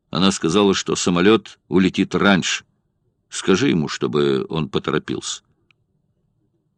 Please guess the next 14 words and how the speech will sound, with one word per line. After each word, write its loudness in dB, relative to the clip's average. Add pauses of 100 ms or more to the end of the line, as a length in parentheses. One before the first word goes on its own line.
Она -2
подозрительно -8
посмотрела -6
на -2
меня -4
и -2
вышла. -6 (420)
Я 4
подождал 2
немного 2
и -4
проскользнул -4
в -14
холл. 0